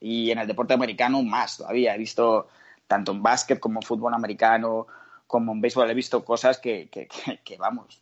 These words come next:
te vuelves loco. Si cuando lo piensas años adelante dices, "Madre mía, ¿cómo hicieron esto? ¿Cómo pasó esto? Qué bonito es el deporte". No sé si lo ganaremos, no lo ganaremos, si seremos líderes de división, no lo sé.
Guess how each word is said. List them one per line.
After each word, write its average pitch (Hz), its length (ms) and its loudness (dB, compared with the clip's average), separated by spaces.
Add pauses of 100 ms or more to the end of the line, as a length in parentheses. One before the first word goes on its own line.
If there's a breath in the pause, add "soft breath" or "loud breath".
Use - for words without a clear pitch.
(120)
te 104 80 -8
vuelves 110 340 -2
loco. 127 320 2
Si 104 240 -10 (140)
cuando 101 240 -4
lo 101 100 -4
piensas 135 720 2
años 117 480 -4
adelante 123 500 2
dices, 110 300 -6 (380)
"Madre 107 240 -2
mía, 113 200 0
¿cómo 113 200 -4
hicieron 113 320 2
esto? 123 360 2
¿Cómo 113 220 -2
pasó 110 240 2
esto? 131 420 2
Qué 131 140 4
bonito 120 320 0
es - 80 -10
el 117 80 -4
deporte". 107 440 -2 (880 soft breath)
No 170 200 4
sé 143 120 2
si 120 120 -6
lo 117 100 2
ganaremos, 117 800 -2
no 123 220 -2
lo 127 100 4
ganaremos, 135 800 -2
si - 300 -8
seremos 120 600 0
líderes 123 300 2
de 123 80 2
división, 113 380 0
no 131 240 2
lo 113 80 2
sé. 92 240 -10